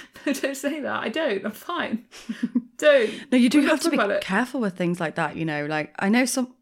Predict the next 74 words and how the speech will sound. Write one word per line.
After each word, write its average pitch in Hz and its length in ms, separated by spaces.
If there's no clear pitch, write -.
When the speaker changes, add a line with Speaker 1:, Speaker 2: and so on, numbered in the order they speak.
Speaker 2:
oh, 165 140
I 160 80
d-, 160 100
sure, - 200
I 170 120
shouldn't 156 380
say 139 220
things 151 200
like 143 140
Speaker 1:
Don't 320 120
Speaker 2:
this 320 120
Speaker 1:
do 330 140
it, 277 100
don't 302 120
Speaker 2:
willy-nilly. 165 340
Speaker 1:
do 151 80
it. 143 160
If, 170 80
if - 80
their 269 100
fucking 359 300
toe 370 240
fell 220 180
off, 208 160
I 240 60
don't 277 120
wanna 311 140
hear 330 240
it. 214 140
I 208 100
don't 302 220
wanna 233 160
hear 254 260
it. 196 100
Speaker 2:
<laughs> 208 280
Yeah, 254 120
but 262 120
you, 247 240
you 240 160
do 277 100
need 311 140
to - 60
keep 240 120
an 208 80
eye 226 160
on 180 80
it, 143 140
though. 156 320
Don't 254 140
just 262 160
ignore 220 360
it. 135 260
Speaker 1:
I'm 302 120
not 370 140
ignoring 370 280
it, 339 80
Alex. 269 240
It's - 100
agony. 339 340
I'm, 233 360
I'm 294 180
very, 302 360
very 285 280
much 277 240
aware 302 300
of 226 80
it. 180 180
I 196 80
Speaker 2:
Mm. 190 60
Speaker 1:
can't 302 260
ignore 196 380
it - 120
'cause 254 180
my 247 160